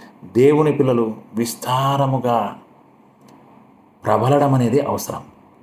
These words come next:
అంత్యదినాల్లో మనం ఉన్నాం. ప్రభువైన యేసుక్రీస్తునందు విశ్వాసం ఉంచాం, పాప క్షమాపణ పొందినాం. నమ్మిన ప్రతి వారికి ప్రభువైన యేసుక్రీస్తు పరలోక రాజ్యాన్ని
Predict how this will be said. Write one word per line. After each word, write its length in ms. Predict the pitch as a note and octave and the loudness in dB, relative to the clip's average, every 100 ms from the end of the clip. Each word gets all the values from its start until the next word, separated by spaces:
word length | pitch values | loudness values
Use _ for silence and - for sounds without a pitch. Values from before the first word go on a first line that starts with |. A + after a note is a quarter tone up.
| _ - A2 | _ -12 -6
అంత్యదినాల్లో 580 | A2 A#2 G#2+ G2+ G2+ | -4 -2 -2 -2 -2
మనం 260 | F#2+ F#2+ F#2 | -2 -4 -8
ఉన్నాం. 240 | F#2+ F#2 - - | -10 -12 -14 -6
ప్రభువైన 220 | G2+ G2+ | -4 -2
యేసుక్రీస్తునందు 760 | G#2 A#2 A#2+ A2 A2 - G2+ G2 | -2 -2 -4 -8 -8 -8 -12 -12
విశ్వాసం 500 | F#2+ - F#2 - F2 | -12 -10 -10 -10 -14
ఉంచాం, 320 | - - - - - _ - - - - - - - - - - _ | -14 -12 -12 -16 -20 _ -20 -20 -20 -20 -20 -20 -20 -20 -20 -20 _
పాప 160 | A#2 B2+ | -4 -2
క్షమాపణ 500 | - C3 C3+ D3+ D3 | -2 0 0 2 0
పొందినాం. 440 | G#2+ F2 E2+ - - - - - - - _ _ _ - A2 | -2 -4 -10 -16 -20 -20 -20 -20 -20 -20 _ _ _ -10 -4
నమ్మిన 340 | A2 A2 G#2 | -2 0 -2
ప్రతి 260 | G#2 G2+ G#2+ | -2 -4 -2
వారికి 420 | G2+ G2+ - F#2+ | -2 -2 -6 -10
ప్రభువైన 340 | - F#2 G#2 | -6 -6 -4
యేసుక్రీస్తు 680 | G#2 A#2+ A2 G2 G#2 - - | -2 -4 -6 -10 -10 -10 -10
పరలోక 380 | - G2 G#2 G2 | -8 -6 -4 -4
రాజ్యాన్ని 560 | F#2+ F#2+ G#2+ G2 F2 | -6 -6 -6 -6 -8